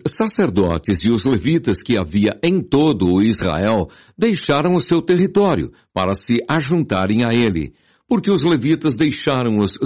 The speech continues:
seus arrabaldes e a sua possessão,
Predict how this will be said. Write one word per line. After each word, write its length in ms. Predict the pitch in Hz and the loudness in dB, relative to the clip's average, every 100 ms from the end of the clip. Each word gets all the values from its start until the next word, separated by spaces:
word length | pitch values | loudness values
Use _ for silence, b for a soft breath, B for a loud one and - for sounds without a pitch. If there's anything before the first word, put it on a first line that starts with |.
| - | -4
seus 320 | 165 147 90 - b | 0 0 -2 -8 b
arrabaldes 880 | 85 92 127 110 90 107 104 185 - B B | -6 -2 -4 -2 0 0 0 -2 -4 B B
e 100 | 208 | -2
a 60 | 196 | -2
sua 340 | - 190 - | -2 -2 0
possessão, 720 | 165 - 175 - 165 101 - | -2 0 -2 0 -2 -2 -6